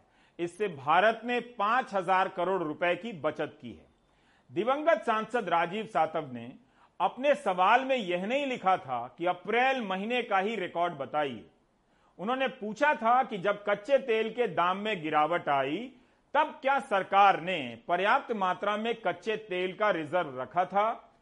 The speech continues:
कितना पैसा बचाया था? इसके जवाब में मंत्री जी सितंबर में कहते हैं, पांच हजार करोड़ बचाया था। लेकिन सेम प्रधान, वही प्रधान सत्ताईस मई दो हज़ार बीस को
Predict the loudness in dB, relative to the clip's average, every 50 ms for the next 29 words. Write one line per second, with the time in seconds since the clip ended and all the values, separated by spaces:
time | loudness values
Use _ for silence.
0 | _ _ _ _ _ _ -10 -4 -2 2 6 6 4 6 6 4 4 4 4 4
1 | 2 2 4 0 0 0 0 2 4 4 2 2 0 -6 -16 -20 -20 _ _ _
2 | _ _ _ _ _ _ -6 -6 -6 -6 4 4 4 4 4 0 0 4 6 8
3 | 8 6 6 4 -2 -2 -2 -2 -2 -4 -4 -4 -6 -6 -6 -6 -6 -8 -8 -8
4 | -12 -6 -6 -6 -4 2 2 2 2 2 -2 -4 -4 -4 -6 -8 -6 -6 -6 -4
5 | -4 -4 -6 -8 -6 -4 -2 0 0 -2 -2 -4 -6 -6 -2 0 2 2 2 0
6 | -2 -6 -6 -4 -4 -4 -4 -4 -6 -4 -2 0 2 2 2 0 0 -4 -8 -10
7 | -10 -14 _ _ _ _ _ _ _ _ -4 -4 -4 -4 -2 -6 -6 -8 -10 -10
8 | -2 0 0 2 0 -2 -2 -4 -4 -4 -2 -2 -2 -2 -2 -4 -8 -14 -20 _
9 | _ _ -4 -2 0 2 2 0 0 -4 -6 -6 -4 -4 -4 -4 -4 -6 -8 -14
10 | _ _ _ _ _ _ -4 -4 -4 0 0 2 4 4 4 2 -2 -4 -2 0
11 | 0 0 2 0 2 2 2 4 4 4 4 4 4 0 -4 -6 -6 -6 -8 -10
12 | -8 -6 -4 -4 -4